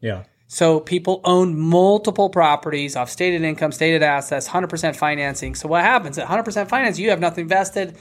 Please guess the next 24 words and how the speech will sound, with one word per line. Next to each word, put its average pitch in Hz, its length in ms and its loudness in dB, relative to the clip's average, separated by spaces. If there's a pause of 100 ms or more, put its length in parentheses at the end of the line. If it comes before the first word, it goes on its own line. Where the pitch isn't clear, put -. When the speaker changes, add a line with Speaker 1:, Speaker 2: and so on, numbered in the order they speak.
(600)
Speaker 2:
You're 175 180 0
gonna 208 140 2
lose. 196 220 0
There's 165 360 -2
a 151 220 -4
five 240 340 0
percent 226 380 -2
dip 220 200 0
in 214 100 -2
that 208 180 2
price. 208 400 0
Well, 143 120 -6
I 131 120 -2
don't 233 180 -2
care. 147 320 -4
I'm 180 140 -4
losing 190 260 -2
it 180 80 0
anyways. 165 480 -2
Whatever, 156 380 0
let 147 160 -2
it 139 120 -8
go. 139 460 0 (800)
That 165 400 2